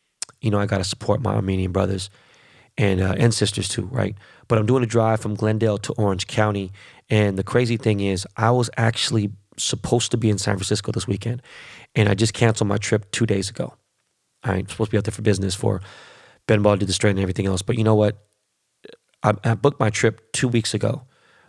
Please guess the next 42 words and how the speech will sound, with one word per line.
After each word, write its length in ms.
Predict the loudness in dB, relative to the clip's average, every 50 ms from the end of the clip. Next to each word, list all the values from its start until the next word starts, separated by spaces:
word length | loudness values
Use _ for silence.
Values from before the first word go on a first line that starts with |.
| _ _ _
but 160 | -2 -2 -2 -4
this 240 | 0 0 0 0 0
fundraiser 640 | 0 0 0 2 2 2 2 2 2 2 0 0 0 0
is 160 | -2 -2 -2
too 180 | -2 -2 -2 -2
important. 420 | -2 -2 -2 -2 -2 -2 -4 -4
Like, 160 | -4 -2 0
I 40 | 0
really 280 | 0 2 2 2 2 2
do 140 | 0 0
gotta 180 | 0 0 0 0
support 360 | -2 -6 -4 -2 -2 -2 -2
these 140 | -4 -6 -4
people 280 | -2 -2 -2 0 0 0
right 140 | 0 0
now 240 | 0 0 0 0 -2 -4 -10 -16 -20 -20 -20 -20 -8 _
and 140 | -2 0 2
give 120 | 2 0
them 140 | 0 -2 -6 -2
all 240 | 0 2 2 4 2
the 80 | 2 2
help 200 | 2 2 2 2
they 120 | 0 -2
can 160 | -2 -4 -2
get. 300 | 0 2 2 2 0 -4 -10 _ _ _ _ _ _ _ _ _ _ _ _ _ 0
And, 380 | 2 2 4 2 2 0 0 0
um, 340 | 0 2 0 -2 -2 0
there's 180 | 0 2 2 2
a 60 | 0
lot 140 | -2 -2 -2
of 60 | -2
crazy 240 | -2 -2 -2 0 -2
shit 180 | -2 -2 -2 -2
that's 140 | -2 -2
going 200 | -2 -2 0 0
on 100 | 0 -2
in 80 | -4 -4
fucking 320 | -2 -2 -2 -2 0 0
Azerbaijan. 640 | 0 0 0 0 0 0 -2 0 0 -2 -2 -2 -2
You 80 | -2 -2
already 180 | 0 0 0
know. 260 | -2 0 0 -2 -2